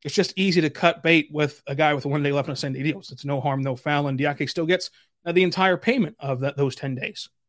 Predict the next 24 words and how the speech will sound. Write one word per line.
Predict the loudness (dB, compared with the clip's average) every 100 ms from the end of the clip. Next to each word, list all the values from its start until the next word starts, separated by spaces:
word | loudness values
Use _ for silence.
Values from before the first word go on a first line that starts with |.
| _ _ _ -8
even | -4 -2
though | -2
he |
misses | -4 -4 -6
one. | -6 -6 -10 _ _ _ _ _ _ _ _ _ _ _
Uh, | -2
the | 2
Thunder | 6 6 6 4
then | 2 2
released | 2 2 2 0 0
Paul | 4 4
Watson | 4 2 -2
Junior, | 0 2 2 0 -6 _ _ _ 0
who's | 0 0
played | _ 0 2
nine | 0 0 0 2
games | 2 0
with | -4 -6
the |
Thunder | -6 -2 -2 -6 _ _
from | -4
his | -4 -2
two-way | 0 2 2
deal, | 2 0 -2 -4